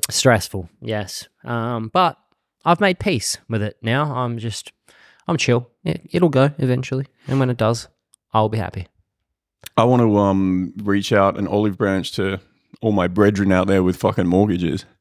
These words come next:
Speaker 1: Oh, yeah?
Speaker 2: Jesus Christ. I am not one that takes a lot of notice of my finances. My financial maturity is not high.
Speaker 1: It's kindergarten level.
Speaker 2: Yeah, I definitely have, like, a financial learning disorder.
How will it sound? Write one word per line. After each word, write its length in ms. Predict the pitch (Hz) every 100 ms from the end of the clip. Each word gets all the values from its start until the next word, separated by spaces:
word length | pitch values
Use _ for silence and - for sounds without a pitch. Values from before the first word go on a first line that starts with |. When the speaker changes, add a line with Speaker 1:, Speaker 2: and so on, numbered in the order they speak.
| _ _ _ -
Speaker 1:
Oh, 100 | 104
yeah? 200 | 98 131 _ _
Speaker 2:
Jesus 400 | - 107 92 -
Christ. 440 | - 92 76 - - - - -
I 140 | 135
am 100 | 123
not 160 | 107 82
one 200 | 98 92
that 100 | -
takes 240 | 113 95
a 60 | 95
lot 200 | 92 95
of 140 | 92
notice 400 | 101 101 117 135
of 160 | 113 -
my 140 | 90
finances. 800 | - 98 101 120 135 151 185 - _ _
My 180 | 101 90
financial 640 | - 110 101 101 101 98
maturity 800 | 90 82 - 95 95 95 95 135 - _ _ _ -
is 180 | 87 -
not 460 | 95 87 85 - - _ _ _ _ _ _ _ -
high. 400 | - 92 85 55 - - - -
Speaker 1:
It's 100 | -
kindergarten 560 | 220 170 127 107 98
level. 240 | 92 87 92
Speaker 2:
Yeah, 320 | 131 139 90
I 100 | -
definitely 560 | 117 147 131 135 107 117
have, 320 | 107 101 98
like, 480 | 110 98 92 80 - _ _ _ _ _ _ _ _
a 80 | -
financial 680 | - 117 98 98 98 101 92
learning 320 | 95 92 92
disorder. 440 | 87 - 82 -